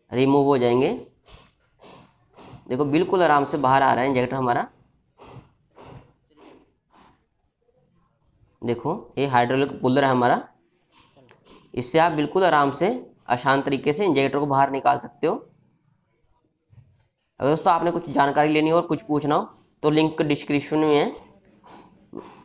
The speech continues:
वहाँ पे हमने मोबाइल नंबर दे रखा है, आप वहाँ पे मैसेज करके पूछ सकते हो। और हमारा एक WhatsApp ग्रुप है, अगर आपने, आप उसको ज्वाइन करना हो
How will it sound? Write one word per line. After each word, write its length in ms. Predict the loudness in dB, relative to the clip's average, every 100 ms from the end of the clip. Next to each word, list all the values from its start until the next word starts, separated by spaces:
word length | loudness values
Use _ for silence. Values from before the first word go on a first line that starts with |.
| -6
वहाँ 120 | -2 0
पे 100 | 2
हमने 140 | 4
मोबाइल 320 | 4 4 4
नंबर 220 | 2 2
दे 100 | 2
रखा 200 | 0 2
है, 60 | 0
आप 60 | 4
वहाँ 240 | 2 2
पे 260 | 0 -4 -8 -20 _ -6
मैसेज 320 | -2 -2 -2 -2
करके 220 | 0 -2
पूछ 240 | 0 -2
सकते 260 | -2 -4 -2
हो। 100 | -2 -4 -16 -10
और 120 | 0
हमारा 260 | 4 4 4
एक 80 | 2
WhatsApp 440 | 0 -2 -2 -4
ग्रुप 280 | -2 -2 0
है, 300 | -2 -2 _ _ _ _ _
अगर 160 | -2 2
आपने, 280 | 2 0 0
आप 340 | 0 -6 -16
उसको 240 | -12 -4 0
ज्वाइन 300 | 2 2 0
करना 260 | 0 2
हो 140 | 0